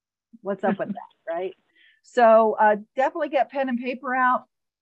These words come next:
Speaker 1: because, uh, we're gonna, I'm gonna ask you to do a couple things, and then we can share some things when we finish. Um, so, without further ado, and like I said, we will, you'll get this recording. For me,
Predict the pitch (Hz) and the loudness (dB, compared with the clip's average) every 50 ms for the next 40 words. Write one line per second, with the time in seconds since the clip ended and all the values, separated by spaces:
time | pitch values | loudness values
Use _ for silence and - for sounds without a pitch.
0 | _ - 208 190 - 214 196 190 190 190 180 175 - - - 202 190 185 190 185 | _ -8 -8 -8 -4 -4 -2 0 0 -2 -4 -6 -12 -12 -6 -4 -2 0 0 0
1 | 185 185 190 190 190 202 196 196 190 175 - 185 185 196 185 175 196 202 196 - | -2 -4 -6 -8 -8 -6 -6 -6 -8 -8 -10 -10 -10 -10 -10 -8 -8 -8 -10 -10
2 | - 202 185 185 175 190 196 196 190 - 214 196 - 190 185 - 202 196 196 196 | -10 -10 -8 -6 -4 -2 -2 -2 -4 -8 -10 -10 -10 -12 -12 -12 -12 -14 -12 -10
3 | 208 208 208 190 185 185 175 180 180 180 180 180 175 175 175 170 165 160 - 190 | -10 -10 -10 -10 -12 -14 -14 -12 -12 -12 -10 -10 -10 -10 -10 -14 -16 -16 -12 -10
4 | 190 196 196 190 - 208 190 185 196 196 196 196 185 - - 196 180 180 175 165 | -10 -10 -10 -12 -16 -20 -16 -12 -12 -12 -12 -12 -16 -16 -16 -16 -14 -14 -16 -16
5 | - - 190 190 208 240 311 - - - - - _ _ _ _ _ _ _ _ | -14 -12 -10 -10 -8 -10 -10 -12 -14 -16 -16 -16 _ _ _ _ _ _ _ _
6 | _ _ _ _ _ 196 202 196 190 190 190 190 190 190 196 185 190 196 208 - | _ _ _ _ _ -6 -4 -4 -4 -4 -4 -6 -6 -6 -8 -8 -10 -10 -12 -14
7 | _ _ _ _ _ _ _ _ _ _ _ - 320 320 277 233 214 233 240 240 | _ _ _ _ _ _ _ _ _ _ _ 2 4 6 6 8 6 6 4 0
8 | - _ _ - - - - _ _ _ _ _ _ _ - - _ _ _ _ | -6 _ _ -6 -6 -6 -8 _ _ _ _ _ _ _ -20 -20 _ _ _ _
9 | _ _ _ _ _ _ - 196 214 240 254 247 - _ 277 269 254 254 233 226 | _ _ _ _ _ _ -8 -4 -2 -2 -2 -2 -4 _ -6 -6 -4 -4 -6 -8
10 | 202 240 254 254 226 202 196 196 202 208 208 - 196 185 _ 220 214 214 180 185 | -8 -8 -6 -6 -6 -6 -6 -6 -6 -8 -8 -8 -12 -10 _ -2 -2 -2 -2 -2
11 | 190 190 202 208 202 196 196 220 _ _ _ _ _ _ 196 190 185 180 208 202 | -2 -2 -2 -2 -4 -4 -8 -14 _ _ _ _ _ _ -10 -8 -6 -6 -6 -6
12 | 196 - 180 165 - - 175 180 - - 208 202 196 185 180 175 175 170 _ _ | -6 -6 -8 -8 -8 -10 -14 -14 -10 -6 -6 -4 -4 -6 -8 -10 -14 -16 _ _
13 | _ _ _ _ _ - 214 254 240 254 294 339 359 349 311 269 254 - | _ _ _ _ _ -6 -4 -2 -2 -2 -2 -4 -4 -4 -6 -6 -6 -8